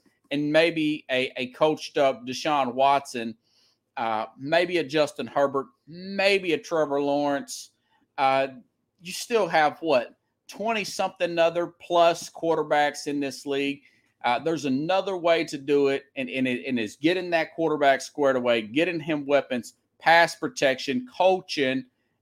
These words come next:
and taking advantage of opportunities when they happen. And then you have a chance to win the Super Bowl. So, uh, this is huge for the Patriots to get, uh, Bill O'Brien. And it's big for, uh, Bill O-, Bill Belichick to admit he's made a mistake. Now,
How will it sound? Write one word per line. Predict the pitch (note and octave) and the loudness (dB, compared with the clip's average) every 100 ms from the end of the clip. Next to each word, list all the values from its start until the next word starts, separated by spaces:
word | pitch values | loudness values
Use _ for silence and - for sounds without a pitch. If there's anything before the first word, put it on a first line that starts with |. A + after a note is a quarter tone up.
| - | -6
and | C#3+ | -4
taking | - F3 F3 D3+ | 2 0 2 -6
advantage | C3 D#3 D#3+ D3+ C#3+ | 0 2 4 0 -2
of | C#3+ | 2
opportunities | C#3 C3 B2+ - D3+ C#3+ C3 B2 | 2 2 -4 -4 -2 0 -2 -2
when | B2 | -4
they | A2 G2+ | -2 -4
happen. | - C#3 D#3+ F#3 F#3 F#3 _ _ _ _ - | -2 2 2 2 -2 -2 _ _ _ _ -6
And | D#3+ | -4
then | F#3+ F3+ | -4 -2
you | F3+ | 2
have | E3+ E3+ | 4 4
a | E3+ | 2
chance | - D#3+ D#3+ - | 0 -2 -2 -4
to | D#3+ | -4
win | E3 D#3+ | -2 -4
the | D#3 | -6
Super | - F#3+ F3 | -8 -10 -6
Bowl. | D#3+ B2+ | 0 0
So, | A#2+ D#3+ D3 _ _ _ _ | 2 -2 -2 _ _ _ _
uh, | E3+ D#3+ C3+ - | 0 2 0 0
this | G#3 G#3 | -2 -2
is | E3 | -8
huge | - G3+ G3+ - | -8 -8 -8 -10
for | - | -6
the | B2 | -6
Patriots | - A#2+ G#2 - E2 - | -2 -2 -2 -4 -14 -12
to | - | -8
get, | A2+ A2+ - _ _ A#2+ | -2 -2 -2 _ _ -2
uh, | A2 | -2
Bill | F#2+ A#2 G2+ | 0 -2 -2
O'Brien. | F#2 G#2 F#2+ F2 - _ _ - | -4 -2 -2 -4 -12 _ _ -4
And | D#3 | -2
it's | D3+ - _ | -2 -6 _
big | G3 G3 - | 2 2 0
for, | - C#3 B2 | -4 -4 -2
uh, | C3+ B2+ | 0 0
Bill | A#2+ D#3+ D3+ | 2 2 2
O-, | C3+ G#2+ B2+ | 0 -2 0
Bill | D3+ C3+ | 2 2
Belichick | C3 E3+ D#3+ - C#3+ - | 0 2 0 0 -2 -2
to | B2 | -4
admit | C#3 E3+ | 0 0
he's | B2+ B2+ | 0 0
made | C3+ B2 | 0 0
a | |
mistake. | G#2+ G2+ - F3 C3 D#3+ | -6 -10 -2 -2 -2 -2
Now, | B3+ A3+ G#2 | 2 2 0